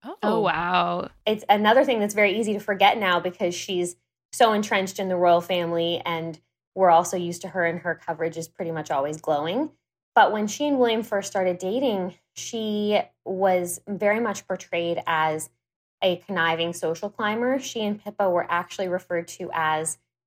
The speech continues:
Speaker 3: the Wisteria sisters because they're pretty to look at and climb really fast.
Speaker 1: Oh,
Speaker 3: What an
Speaker 1: wow.
Speaker 3: awful name. And
Speaker 2: Awful.
Speaker 3: so
Speaker 1: Terrible.
Speaker 3: and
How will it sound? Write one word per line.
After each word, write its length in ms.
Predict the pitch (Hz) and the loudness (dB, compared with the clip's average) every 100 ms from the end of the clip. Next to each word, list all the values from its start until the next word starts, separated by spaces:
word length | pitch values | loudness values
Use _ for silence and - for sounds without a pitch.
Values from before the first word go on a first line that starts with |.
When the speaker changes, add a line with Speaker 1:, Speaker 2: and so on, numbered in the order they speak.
| - | -2
Speaker 3:
the 80 | 180 | -2
Wisteria 720 | 170 175 - 180 170 185 208 | 0 -4 -6 -6 -6 -4 -6
sisters 680 | 214 233 - 226 226 233 - _ _ _ _ | -6 -10 -6 -4 -4 -4 -10 _ _ _ _
because 500 | 202 185 - 175 170 - | -10 -8 -4 -4 -4 -6
they're 240 | 180 170 170 - | -4 -2 -4 -8
pretty 220 | 185 175 | -8 -4
to 100 | 180 | -2
look 240 | 160 160 | -2 -4
at 280 | 165 170 - | -2 -2 -2
and 200 | 180 165 | -8 -12
climb 360 | - 165 156 160 | -8 -6 -6 -6
really 220 | 160 160 | -8 -10
fast. 640 | - 175 175 214 - - - _ | -4 -2 -2 -4 -10 -16 -20 _
Speaker 1:
Oh, 380 | 214 208 196 190 | -6 -2 -2 -2
Speaker 3:
What 200 | 208 214 | 2 2
an 100 | 226 | 2
Speaker 1:
wow. 220 | - 185 | -2 0
Speaker 3:
awful 360 | 185 190 196 185 | 6 6 6 0
name. 480 | 180 170 165 175 208 _ _ - | -2 -4 -4 -4 -8 _ _ -4
And 260 | 190 196 | -2 0
Speaker 2:
Awful. 120 | 208 165 | 0 6
Speaker 3:
so 300 | 196 190 190 | 6 6 4
Speaker 1:
Terrible. 800 | 240 220 208 202 196 214 - - _ _ - | 0 -2 -4 -6 -8 -8 -8 -12 _ _ 2
Speaker 3:
and 600 | 240 240 240 - - | 2 2 -2 -6 -10